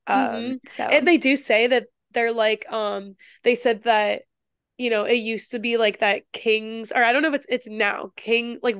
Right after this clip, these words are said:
Speaker 2: riders cannot be, like, king, or they can't rule
Speaker 1: Yeah.
Speaker 2: or something like that.
Speaker 1: Yeah.
Speaker 2: But I'm like,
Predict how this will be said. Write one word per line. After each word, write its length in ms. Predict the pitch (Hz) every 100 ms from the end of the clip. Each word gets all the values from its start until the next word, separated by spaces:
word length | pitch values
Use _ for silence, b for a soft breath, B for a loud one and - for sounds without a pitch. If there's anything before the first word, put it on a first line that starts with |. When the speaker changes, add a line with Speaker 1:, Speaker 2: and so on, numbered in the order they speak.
| 185
Speaker 2:
riders 460 | 185 202 233 233 -
cannot 360 | 226 202 226
be, 160 | 226 214
like, 200 | 190 185
king, 320 | - 202 -
or 60 | 208
they 120 | 208
can't 320 | - 214 -
rule 80 | 220
Speaker 1:
Yeah. 300 | 185 - -
Speaker 2:
or 80 | 196
something 340 | - 202 208
like 200 | 220 208
that. 140 | - 254
Speaker 1:
Yeah. 100 | -
Speaker 2:
But 100 | 233
I'm 100 | 226
like, 240 | 226 220